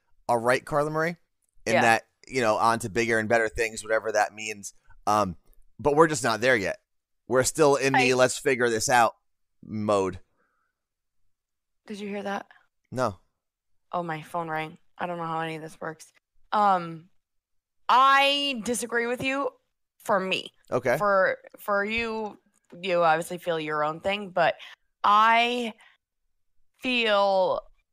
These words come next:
Speaker 2: like, I've been able to experience and enjoy things that I've never been able to enjoy since essentially I was a kid,
Speaker 1: Yeah.
Speaker 2: really. And one of those things is Christmas. And I say that because once you get to college, what happens this time of year?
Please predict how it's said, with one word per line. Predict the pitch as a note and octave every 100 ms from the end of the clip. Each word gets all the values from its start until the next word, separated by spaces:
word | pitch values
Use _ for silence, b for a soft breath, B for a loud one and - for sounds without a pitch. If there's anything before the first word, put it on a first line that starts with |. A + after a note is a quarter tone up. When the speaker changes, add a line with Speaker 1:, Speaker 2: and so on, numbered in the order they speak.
| _ _ - -
Speaker 2:
like, | G#3 G3
I've | G3 F#3+
been | G#3+
able | G3+ G3+
to | G3+ G3+
experience | F#3 - - F3+ F#3+ G3+ G#3 F3+
and | F#3+
enjoy | F3 E3 E3+ E3+ F#3+ G#3 - -
things | F#3 G3+ G3
that | F#3 -
I've | F3
never | E3+ E3+ E3+ F3+
been | F3+
able | F3+ E3
to |
enjoy | E3+ E3 E3+
since | F3+ F#3+ - _ _ _ _ _ -
essentially | G3+ C4 E4 D#4
I | A3
was | G#3+ G3
a |
kid, | F#3+ F3+ C3 - -
Speaker 1:
Yeah. | A#2 C#3
Speaker 2:
really. | F3+ C3 - B B
And | G#3+ G#3+
one | G#3+ B3+
of | A#3+
those | A3 G#3
things | F#3 F#3+
is | G3+
Christmas. | - F#4 G#4 - - -
And | G3+
I | G3
say | G3 D4+ D#4+
that | C4 A3+
because | G#3 A3 F#3+ F#3 B B -
once | A#3 C#4
you | D#4
get | C4 B3+
to | G3+
college, | - E3+ C3+ G3 C4 - - _ _
what | - G3 A3
happens | G#3+ G3 F#3+ F3
this | F3+ -
time | F3 E3
of | D#3
year? | D#3 F#2+